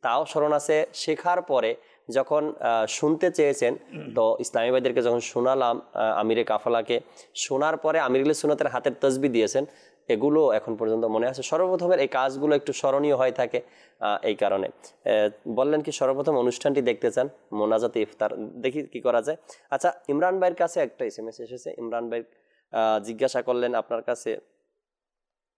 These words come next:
ইমরান ভাই সর্বপ্রথম, আহ, রিয়াজ ভাই, আলফেসানি বাপু, ইমরান ভাই, মাদানী চ্যানেল বাংলা হওয়ার আগে একটি অনুষ্ঠান করেছিলেন,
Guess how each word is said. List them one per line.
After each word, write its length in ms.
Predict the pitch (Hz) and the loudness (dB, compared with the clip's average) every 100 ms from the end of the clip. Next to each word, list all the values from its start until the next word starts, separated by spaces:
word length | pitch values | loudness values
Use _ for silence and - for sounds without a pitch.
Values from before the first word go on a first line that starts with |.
| _ | _
ইমরান 300 | 131 120 131 | -4 0 0
ভাই 100 | 135 | 0
সর্বপ্রথম, 600 | 135 131 127 127 127 135 143 _ _ _ | 0 0 0 0 -2 -2 -2 _ _ _
আহ, 1040 | 110 110 110 110 110 110 107 98 - - | -2 0 0 0 0 -2 -2 -6 -10 -6
রিয়াজ 340 | 117 143 156 135 | 0 2 2 0
ভাই, 260 | 143 147 | 2 2
আলফেসানি 420 | 135 117 127 139 135 | 2 0 -2 0 0
বাপু, 380 | 120 120 139 | 0 0 0
ইমরান 400 | 127 113 117 120 | 0 2 0 0
ভাই, 220 | 107 107 110 _ _ - | 0 0 -2 _ _ -6
মাদানী 320 | 113 113 139 | -2 0 0
চ্যানেল 220 | 143 143 | 0 -2
বাংলা 380 | 123 117 120 131 | 0 0 0 0
হওয়ার 340 | 127 120 127 139 - | 0 2 2 2 -2
আগে 300 | 117 117 113 - _ _ _ _ _ _ | -4 -2 -4 -8 _ _ _ _ _ _
একটি 220 | 120 - | -6 0
অনুষ্ঠান 500 | 127 113 123 - 135 | 2 2 -2 -2 -4
করেছিলেন, 580 | 131 120 117 120 113 123 | 0 0 -2 -2 0 -2